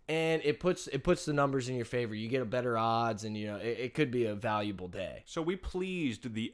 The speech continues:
Speaker 2: over in the Texas-Maryland game.
Speaker 1: Winner.
Speaker 2: Went over in the third quarter.
Speaker 1: Easily.
Speaker 2: And then we pleased L S U from fourteen and a half to twenty and a half. And then if they both win, it's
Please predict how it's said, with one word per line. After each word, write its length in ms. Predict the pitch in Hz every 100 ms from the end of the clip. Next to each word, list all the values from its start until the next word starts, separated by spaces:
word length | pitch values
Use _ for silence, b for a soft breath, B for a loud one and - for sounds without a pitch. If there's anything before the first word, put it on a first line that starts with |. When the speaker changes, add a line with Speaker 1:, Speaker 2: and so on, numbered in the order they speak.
| -
Speaker 2:
over 640 | 120 151 143 95 87 85
in 220 | - 104
the 80 | 98
Texas-Maryland 920 | 92 123 117 123 110 104 117 127 131
game. 380 | 131 131 131 131 - -
Speaker 1:
Winner. 460 | 107 117 120 131 160
Speaker 2:
Went 180 | 208 170
over 180 | 120 110
in 80 |
the 60 | 101
third 300 | - 95 85
quarter. 520 | - 90 85 82 87 -
Speaker 1:
Easily. 600 | - 131 110 92 95 101 131 _ -
Speaker 2:
And 100 | 113
then 120 | 127
we 80 | 120
pleased 380 | 113 139 127 107
L 180 | 123 117
S 160 | 107 117
U 360 | 131 113 98 - _ _
from 160 | -
fourteen 360 | 95 117 107 107
and 80 | 104
a 20 |
half 160 | 98 -
to 60 |
twenty 320 | 101 - 131 117
and 80 |
a 40 | 85
half. 320 | - 82 80 _ _ _ _ -
And 140 | 104
then 80 | 101
if 100 | 95
they 120 | 110
both 420 | 95 87 120 135 113
win, 280 | 117 139
it's 160 | 87 -